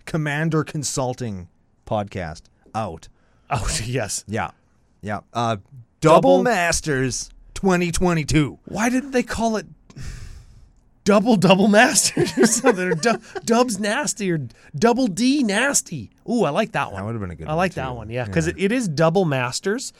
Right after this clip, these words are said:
Speaker 2: Double Nasty, and it's double, double that. Do you think they're gonna do all the same?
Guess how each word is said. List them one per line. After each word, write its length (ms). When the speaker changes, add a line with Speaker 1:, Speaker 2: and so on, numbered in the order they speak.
Speaker 2:
Double 260
Nasty, 600
and 120
it's 140
double, 340
double 300
that. 240
Do 80
you 60
think 160
they're 100
gonna 200
do 180
all 120
the 100
same? 360